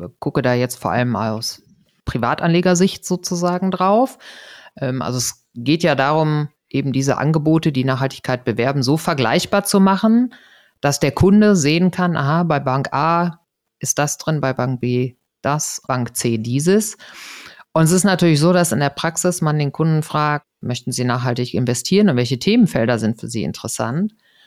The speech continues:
Und in dem Moment, wo der Kunde dann antwortet und ein, ja, am Ende ein, eine Lösung angeboten bekommt, geht er natürlich davon aus, dass das nachhaltig ist.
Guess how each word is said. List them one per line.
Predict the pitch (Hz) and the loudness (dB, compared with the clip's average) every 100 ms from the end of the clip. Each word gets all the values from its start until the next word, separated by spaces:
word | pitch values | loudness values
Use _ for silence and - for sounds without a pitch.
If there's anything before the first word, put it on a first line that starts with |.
| _ - - | _ -20 -6
Und | 123 127 | -6 -2
in | |
dem | 160 | 2
Moment, | 190 175 165 160 | 4 4 2 2
wo | 139 | 0
der | 135 | 0
Kunde | - 180 190 | 0 2 2
dann | 156 139 | 2 0
antwortet | - 185 247 - 151 135 | 0 2 2 2 0 0
und | 131 117 | 0 -2
ein, | 113 127 123 - - | -2 -2 -4 -8 -12
ja, | 110 - - | -10 -10 -10
am | - - | -12 -10
Ende | - 131 | -6 -4
ein, | - 120 | -4 -4
eine | - 127 113 | -4 -2 0
Lösung | 127 165 151 | 0 0 0
angeboten | - 220 208 120 - 123 | 2 2 2 0 0 -2
bekommt, | 117 131 139 180 - _ _ _ | -4 -2 -2 -2 -4 _ _ _
geht | 131 151 | -2 0
er | 160 | 2
natürlich | 156 151 160 156 - | 2 2 0 0 0
davon | 135 - 131 | -2 -2 -2
aus, | 113 131 156 - | 0 2 0 0
dass | 139 - | -4 -2
das | 147 139 | -2 -2
nachhaltig | 120 113 127 - 135 139 147 139 - _ _ _ - | -2 0 -2 -2 0 0 0 -2 -4 _ _ _ 2
ist. | 170 151 - - - | 4 4 0 -4 -10